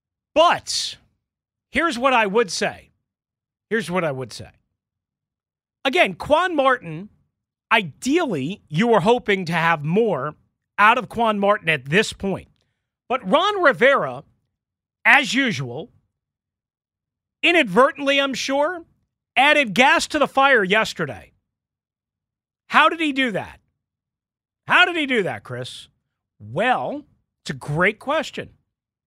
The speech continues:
Here's how he did it.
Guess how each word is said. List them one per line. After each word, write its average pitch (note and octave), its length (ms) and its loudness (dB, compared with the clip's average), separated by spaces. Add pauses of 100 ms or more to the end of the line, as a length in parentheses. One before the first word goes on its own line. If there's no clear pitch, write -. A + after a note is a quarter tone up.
(1900)
Here's F#4+ 240 0
how D#4+ 180 4
he C#4 60 0
did G#3 200 -2
it. - 100 -20